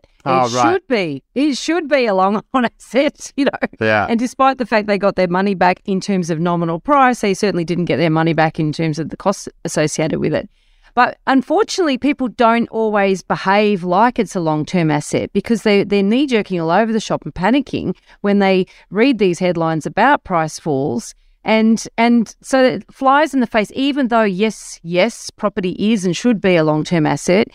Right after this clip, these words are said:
Speaker 2: we, we often, our human frailties lend, lend us to be very knee-jerky and very panicky around a lot of this data that we see, you know, being reflected in headlines. So I find that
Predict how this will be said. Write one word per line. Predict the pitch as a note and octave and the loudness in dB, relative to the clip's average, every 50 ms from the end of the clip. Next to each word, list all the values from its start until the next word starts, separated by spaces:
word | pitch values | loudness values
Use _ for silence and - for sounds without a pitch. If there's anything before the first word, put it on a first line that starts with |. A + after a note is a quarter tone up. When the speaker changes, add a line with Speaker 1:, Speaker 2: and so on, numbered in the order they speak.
| _ _ _ _ - _ | _ _ _ _ -14 _
Speaker 2:
we, | - G#3 B3 B3 A#3+ - - _ | 0 2 4 4 2 0 -2 _
we | A3+ A3+ A3+ A#3+ A#3 - | -4 -2 0 0 -2 0
often, | - G#3+ B3+ A#3+ - A3+ G#3 | 0 0 0 0 0 -2 -2
our | G3+ G3 | 0 -2
human | F3 - - B3 B3 B3 A3+ G3+ | -2 -2 -2 0 2 2 2 2
frailties | - - F3+ F#3 G#3+ B3 C#4+ C#4+ - F#3 D#3 D3 - F3+ F3 - | 2 2 2 2 4 2 2 0 -2 -4 -4 -4 -4 -6 -6 -4
lend, | G#3 G#3+ A3+ A#3+ B3 A3+ A3 - - | -2 0 2 2 2 2 2 0 0
lend | F3 G#3 G#3 A3+ C4 C#4+ D4 A#3+ | -2 -2 0 2 2 4 4 2
us | D3+ - - - - - - - - | 2 0 -4 -8 -14 -16 -18 -12 -8
to | - G3+ | -6 -2
be | G#3 G3+ | -2 0
very | F3 G#3 A#3 B3+ C4 C4 B3 A3 | 2 2 4 4 4 4 4 4
knee-jerky | G#3+ A3+ B3+ C4 G#3 A#3 A3 G#3 G3 - - F3+ D#3 C#3+ D3+ E3 - _ _ _ _ - | 2 2 2 0 2 2 2 2 0 0 0 0 0 0 -2 -4 -8 _ _ _ _ -2
and | G3 G#3 F#3+ | 0 2 2
very | G3+ G#3+ A3+ A#3+ B3+ B3+ | 4 4 4 4 2 2
panicky | - A3 G#3+ A3+ B3 C4+ A#3+ - - F3+ D#3+ - - - - | 2 2 2 4 4 2 2 0 0 -2 0 -2 -4 -6 -4
around | - F#3 F#3 F#3 G3+ G#3 A3 A#3 A#3+ A#3 G#3 F3+ D#3+ | -2 -2 0 2 2 4 4 4 4 4 2 2 2
a | F3 | 2
lot | F#3 F#3 F#3 | 2 2 2
of | F3 | 2
this | F3+ F#3 - - | 0 -4 -4 -2
data | - F#3 E3+ F#3+ A#3+ B3+ - - - - - _ _ _ _ _ | 0 2 2 2 2 0 -2 -4 -8 -10 -14 _ _ _ _ _
that | - G3 E3+ F3 | 0 0 2 2
we | G3 G3+ | 0 0
see, | F#3 - - G3+ F#3 F3+ F#3+ G3 | -2 -2 -2 0 2 2 2 2
you | D#3+ F#3 F#3+ | 2 2 2
know, | F3 D#3+ E3 F3 | 4 2 2 0
being | E3 - E3+ E3 E3 | 0 0 0 2 2
reflected | E3 D#3+ - - F3 - - D#3+ | 0 0 0 -2 -2 -2 -2 -2
in | E3 E3 E3 | -2 0 0
headlines. | E3+ G#3 A#3 C#4 C4+ G#3 E3 D3+ D3+ D#3 - | 2 0 2 2 2 0 0 0 -2 -4 -4
So | - - G#3 G3+ G3+ G3+ - | -2 0 2 2 2 2 2
I | G3+ A3 | 0 0
find | - B3+ B3 B3+ C#4+ C#4+ A#3 | 0 2 2 2 2 2 2
that | G3 D#3 - | 0 0 -2